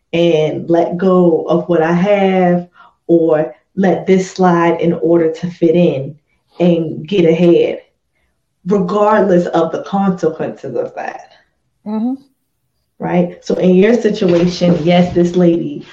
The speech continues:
Speaker 1: got promoted above you and didn't know anything, and then you vouch for somebody else. I don't think you were wrong. I think in some instances, you know, those people, one, should have been more assertive. If you don't know what you're doing, don't get in a position.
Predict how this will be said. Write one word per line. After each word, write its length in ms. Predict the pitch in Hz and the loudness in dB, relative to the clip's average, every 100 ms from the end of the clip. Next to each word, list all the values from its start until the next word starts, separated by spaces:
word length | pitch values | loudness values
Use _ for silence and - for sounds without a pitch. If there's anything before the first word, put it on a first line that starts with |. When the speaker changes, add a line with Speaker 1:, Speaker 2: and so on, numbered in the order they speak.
| - - | -12 -6
Speaker 1:
got 280 | - - | -6 -6
promoted 580 | - 160 180 339 196 175 | -8 -2 2 4 4 2
above 500 | 175 170 175 240 302 | 2 2 2 2 2
you 280 | 202 190 170 | 2 2 2
and 140 | 170 180 | 0 2
didn't 280 | 240 277 | 2 2
know 200 | 240 190 | 2 2
anything, 680 | 160 139 - 139 135 131 - - _ - | 0 -4 -8 -6 -6 -6 -10 -14 _ 0
and 120 | 180 | 2
then 220 | 175 170 | 4 4
you 180 | 185 202 | 2 -2
vouch 360 | 180 170 170 - | -2 -2 -2 -4
for 100 | 175 | -4
somebody 560 | 180 175 160 156 - | -2 -2 -2 -6 -6
else. 300 | - - - - | -4 -4 -6 -8
I 140 | 160 233 | -4 -2
don't 180 | 226 175 | -2 -2
think 240 | 170 170 | -4 -4
you 300 | 151 190 339 | -2 0 0
were 120 | - | -2
wrong. 280 | 160 143 156 | -4 -6 -4
I 100 | 185 | -6
think 280 | 175 156 - | -6 -8 -8
in 180 | 156 170 | -10 -8
some 460 | - 190 214 196 - | -6 -6 -6 -10 -4
instances, 720 | 175 175 170 156 160 151 160 - _ _ _ _ | -2 -2 -4 -10 -8 -8 -10 -14 _ _ _ _
you 180 | 190 190 | -4 0
know, 220 | 185 180 | 2 2
those 240 | 170 170 175 | 2 0 -2
people, 360 | 185 175 160 | -6 -4 -4
one, 320 | 165 208 180 147 | -2 -2 -2 -4
should 200 | - 147 | -10 -14
have 140 | - | -12
been 140 | 147 | -14
more 240 | 139 135 123 | -10 -10 -10
assertive. 580 | - 135 123 - - - _ _ _ _ _ _ _ _ _ | -10 -10 -8 -10 -14 -20 _ _ _ _ _ _ _ _ _
If 120 | 170 | -4
you 80 | 202 | 0
don't 140 | 226 208 | 2 2
know 120 | 190 | 0
what 200 | 180 175 | -2 -2
you're 80 | 175 | 0
doing, 400 | 185 175 165 151 | 0 0 -4 -8
don't 240 | 147 135 | -8 -8
get 140 | 139 | -10
in 120 | 131 113 | -10 -12
a 40 | |
position. 600 | - - - - 85 | -16 -14 -12 -12 -18